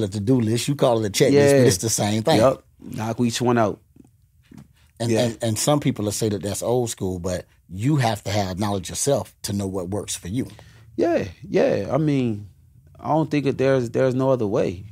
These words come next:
Speaker 1: <laughs>
Speaker 2: I mean, I don't know what the new school way
Speaker 1: Right.
Speaker 2: is.
Speaker 1: Hey, hey, I'm,
Speaker 2: But
Speaker 1: you, you talking to a guy that use sticky notes. So you
Speaker 2: Same,
Speaker 1: know,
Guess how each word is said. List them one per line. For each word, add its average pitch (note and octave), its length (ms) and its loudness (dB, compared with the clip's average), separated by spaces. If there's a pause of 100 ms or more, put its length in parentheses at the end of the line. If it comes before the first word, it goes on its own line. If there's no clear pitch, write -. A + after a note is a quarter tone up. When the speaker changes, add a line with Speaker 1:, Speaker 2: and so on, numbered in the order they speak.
(280)
Speaker 1:
<laughs> - 400 0
Speaker 2:
I C3 120 0
mean, C3 200 2
I B2+ 100 6
don't D3+ 140 6
know D3 80 6
what C#3 120 4
the A2+ 80 0
new D3 180 4
school B2 300 0
way A#2 160 6
Speaker 1:
Right. A2+ 120 4
Speaker 2:
is. A2+ 260 2 (120)
Speaker 1:
Hey, C3 340 6 (240)
hey, D#3 140 10
I'm, G#3+ 140 8
Speaker 2:
But F3+ 80 6
Speaker 1:
you, G#3 100 8
you B3+ 160 6
talking D3+ 280 8
to C3 120 4
a B2 40 6
guy A#2 220 6
that A2 180 4
use A#2 260 4
sticky C3 300 2
notes. F#2+ 360 -4 (180)
So C3 260 8
you D3+ 140 6
Speaker 2:
Same, D#3+ 320 10
Speaker 1:
know, G#2+ 60 -8